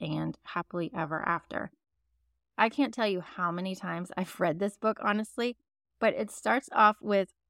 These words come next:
Nicole, who's <laughs> babysitting on New Year's Eve, and she realizes she wants something different for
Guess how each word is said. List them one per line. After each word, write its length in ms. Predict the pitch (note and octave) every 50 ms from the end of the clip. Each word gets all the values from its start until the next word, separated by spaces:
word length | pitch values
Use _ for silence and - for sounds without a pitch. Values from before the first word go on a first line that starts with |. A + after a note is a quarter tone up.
| _ _ _ _ _ _ _ _ _ _ _ _ - -
Nicole, 600 | G3+ G#3 G#3 - - D4+ C4 B3 G#3+ F#3 F#3 G3
who's 260 | - G#3+ G3 G3 F#3
<laughs> 0 |
babysitting 640 | F#3 G3+ A3 A#3+ D4 C#4 - - A#3+ A3 A#3+ A3 -
on 120 | G3+ G3+
New 120 | G3+ G#3+
Year's 240 | A3 G#3+ G#3+ G3 -
Eve, 320 | - G#3+ G3 F3+ F3 F3 -
and 160 | - F#3+ F#3
she 160 | - - A3
realizes 680 | G3+ G3 A3+ B3 B3+ A#3 G#3+ G3+ G3 F#3 G3 G3+ G3 G3
she 180 | - - G3
wants 240 | F3+ E3 - - -
something 340 | - G3+ F#3+ - F#3+ F#3+ F3
different 440 | - F#3+ F3+ - - E3 - - -
for 140 | - E3+